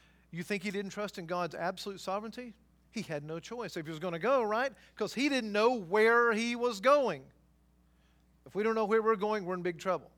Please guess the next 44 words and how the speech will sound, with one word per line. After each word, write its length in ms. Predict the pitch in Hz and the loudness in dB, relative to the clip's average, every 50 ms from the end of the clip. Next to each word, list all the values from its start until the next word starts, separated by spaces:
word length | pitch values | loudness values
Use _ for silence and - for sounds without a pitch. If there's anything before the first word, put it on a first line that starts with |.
| _ _ _ _ _ | _ _ _ _ _
That's 140 | - 135 - | -18 -14 -12
true 180 | - - 180 | -8 -6 -6
of 80 | 185 - | -6 -4
some 220 | - 220 214 202 | -2 -2 -2 -2
of 100 | 180 147 | -2 -4
us, 200 | 139 - 139 - | -6 -10 -12 -12
isn't 200 | 160 160 165 190 | -12 -10 -8 -10
it? 160 | 208 208 - - 180 - _ | -10 -10 -12 -14 -16 -12 _
<laughs> 100 | 277 240 - _ - - _ _ - - - _ _ _ _ _ _ _ _ _ _ _ _ _ _ _ _ _ _ _ - - - _ _ 165 | -14 -14 -14 _ -20 -20 _ _ -20 -20 -20 _ _ _ _ _ _ _ _ _ _ _ _ _ _ _ _ _ _ _ -20 -20 -20 _ _ -10
But 60 | 147 | -8
he, 180 | 156 226 247 247 | -6 -6 -6 -4
and 140 | 214 - 208 | -4 -4 -4
he 80 | 240 | -4
didn't 140 | 269 285 262 | -4 -6 -6
know 80 | 247 233 | -6 -6
where 100 | 247 240 | -4 -6
he 40 | |
was 60 | 226 196 | -6 -4
going, 200 | 226 240 208 170 | -4 -6 -4 -4
but 120 | 165 160 | -6 -6
he 140 | 160 170 165 | -6 -6 -4
had 240 | 170 165 151 143 131 | -4 -6 -6 -6 -6
God 500 | 170 170 175 180 175 175 170 165 170 - - | -6 -4 -4 -2 -2 -2 -4 -4 -6 -8 -6
as 240 | 165 156 147 143 - | -4 -4 -4 -4 -6
his 200 | 160 151 147 - | -10 -10 -10 -10
sovereign 640 | - - 190 180 180 180 180 160 175 165 160 156 156 | -10 -10 -8 -8 -6 -6 -6 -6 -8 -8 -10 -10 -14
king 440 | - - 202 180 180 175 175 180 175 - - - - | -14 -12 -10 -8 -8 -8 -8 -10 -12 -14 -16 -20 -14
and 100 | - 156 | -10 -8
his 140 | 147 151 151 | -6 -6 -6
sovereign 640 | - - - 185 175 180 180 160 170 160 151 151 143 - _ - _ _ | -6 -6 -4 -2 -2 -2 -2 -2 -4 -6 -6 -6 -10 -16 _ -20 _ _
trail 460 | - - - 208 190 190 190 185 180 | -14 -6 -2 2 4 4 4 4 2
guide, 520 | 165 185 180 185 180 180 185 185 185 185 175 - - - - - | 2 2 4 4 4 4 2 2 0 -2 -6 -8 -18 -20 -18 -16
and 100 | 147 143 | -14 -8
God 220 | 143 160 170 170 | -6 -6 -6 -4
would 100 | 156 160 | -6 -8
take 180 | - 170 165 151 | -8 -8 -10 -8
him 140 | - 143 131 | -10 -12 -12
there. 320 | 131 131 120 123 127 120 - _ _ _ _ _ _ _ _ _ _ _ _ | -12 -14 -14 -16 -20 -20 -20 _ _ _ _ _ _ _ _ _ _ _ _
And 100 | 170 165 | -10 -6
God 240 | 147 170 165 190 202 | -4 -2 0 0 -2
would 100 | 214 190 | -2 -6
fulfill 300 | - 185 151 - 170 147 | -8 -10 -8 -6 -6 -6
these 180 | 135 143 135 - | -6 -8 -12 -12
promises. 640 | - 139 127 135 151 143 - - - 196 - - - | -14 -14 -14 -14 -16 -16 -16 -16 -16 -18 -18 -20 -20